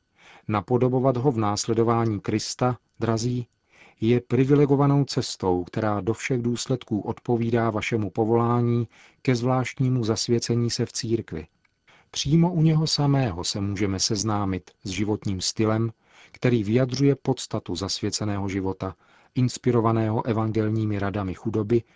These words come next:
čistoty a poslušnosti. On chápe život chudoby jako záruku, že bude hlásání evangelia uskutečňováno naprosto zadarmo, přičemž bude zároveň výrazem solidarity s bratřími,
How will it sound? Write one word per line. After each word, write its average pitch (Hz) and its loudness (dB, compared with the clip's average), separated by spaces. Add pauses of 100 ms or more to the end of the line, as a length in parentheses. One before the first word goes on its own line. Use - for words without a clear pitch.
(100)
čistoty - -4
a 113 -6
poslušnosti. 95 -6 (880)
On 127 2
chápe - -2
život 147 0
chudoby 147 4
jako 143 2
záruku, 120 0 (340)
že 104 0
bude 101 0
hlásání 117 0
evangelia 120 2
uskutečňováno 113 -2
naprosto 104 -4
zadarmo, 101 -2 (600)
přičemž 110 -2
bude 101 -2
zároveň 107 0
výrazem 92 -4
solidarity 107 -2
s 87 -12
bratřími, 113 -4